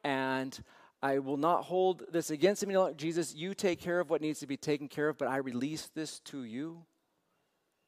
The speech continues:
It's a, it's forgiveness prayers. They don't need to be there to, to do this. This can be just between you and Jesus. Such breakthrough happens in lives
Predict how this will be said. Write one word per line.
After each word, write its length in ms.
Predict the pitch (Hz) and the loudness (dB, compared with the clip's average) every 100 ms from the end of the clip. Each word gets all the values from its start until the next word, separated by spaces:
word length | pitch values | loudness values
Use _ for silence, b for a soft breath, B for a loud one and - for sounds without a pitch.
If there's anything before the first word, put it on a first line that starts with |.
| _ _ | _ _
It's 200 | - - | -4 -2
a, 80 | 160 - - | -4 -4 -2
it's 140 | 156 | -2
forgiveness 720 | - 160 131 180 170 160 139 | -2 -4 4 4 4 -2 -6
prayers. 580 | - 127 101 - - - _ _ _ _ _ _ _ _ _ - | -8 -8 -8 -10 -16 -18 _ _ _ _ _ _ _ _ _ 6
They 60 | |
don't 140 | 165 208 | 8 10
need 120 | 208 | 8
to 60 | 185 | 6
be 180 | 214 | 6
there 260 | 220 147 104 - _ _ _ | 6 6 4 -6 _ _ _
to, 160 | - 147 | 0 0
to 160 | - 160 | 0 -4
do 200 | 160 160 | 0 0
this. 180 | 123 | 0
This 140 | 156 147 | -2 -6
can 100 | 160 | 0
be 100 | 160 | 0
just 240 | 143 - | 0 -4
between 260 | 151 151 143 | -10 -6 -4
you 200 | 151 175 | 0 -2
and 120 | 175 | -2
Jesus. 400 | 147 131 127 120 B B B | -2 -2 -4 -8 B B B
Such 600 | - - - 208 220 - - | -12 -10 0 6 6 6 -6
breakthrough 600 | - 180 208 214 - 214 | 0 6 6 6 -2 0
happens 420 | 190 170 170 165 143 | 8 8 8 4 2
in 100 | 151 | 4
lives 460 | 120 104 - - | 4 2 -4 -14